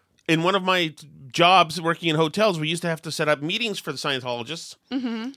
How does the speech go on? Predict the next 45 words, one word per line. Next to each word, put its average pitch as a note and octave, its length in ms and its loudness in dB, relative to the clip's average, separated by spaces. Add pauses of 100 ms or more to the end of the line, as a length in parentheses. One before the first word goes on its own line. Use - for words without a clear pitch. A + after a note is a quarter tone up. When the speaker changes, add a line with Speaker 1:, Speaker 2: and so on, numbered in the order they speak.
Speaker 1:
including G3+ 440 0
setting G3 220 0
up F3+ 120 -2
a F3 40 -10
chair G#3 520 0
for G3+ 160 2
L. G3+ 180 6
Ron G#3 220 4
Hubbard A3 260 4
himself, G#3+ 520 2
who F#3+ 120 2
had F#3 100 4
been G#3 160 2
dead G3+ 280 6
Speaker 2:
Okay. A3 160 2
Speaker 1:
decades C#3 400 0
by C3+ 160 4
then, B2 300 0 (180)
Speaker 2:
Mm-hmm. A#3+ 300 -4 (380)
Speaker 1:
uh, E3 140 6
in F3+ 80 -2
case G#3 260 0
he G#3+ 120 -4
showed G#3+ 300 0
up. C4 200 -4 (800)
And F#3 160 8
he's G#3+ 120 4
Speaker 2:
Oh, C4+ 160 4
Speaker 1:
the F#3+ 140 0
Speaker 2:
that's A#3 180 6
Speaker 1:
Scient- - 20 4
Speaker 2:
like D4 160 6
their B3+ 160 4
version B3+ 420 4
of A3+ 120 -2
Elijah A3 500 2
coming G#3 360 -6
to A3 100 -8
the G3 100 -8
door F#3+ 460 2 (220)
so G3+ 200 -8
that F3+ 120 -4
you F#3 140 -4
have F#3 160 -6
to F#3+ 180 -8